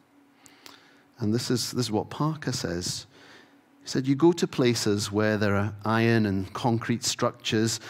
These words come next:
and they're all twisted up and destroyed, but this humble wooden-based church with a very strong foundation, it survived that tsunami." You know Sven, Mary's husband,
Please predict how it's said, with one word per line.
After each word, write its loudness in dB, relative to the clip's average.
and 0
they're 4
all 6
twisted 0
up 2
and 2
destroyed, 2
but -2
this 2
humble 4
wooden-based 4
church 2
with 4
a 4
very 4
strong 2
foundation, 0
it -2
survived 2
that -2
tsunami." 0
You 4
know 4
Sven, 0
Mary's 4
husband, -2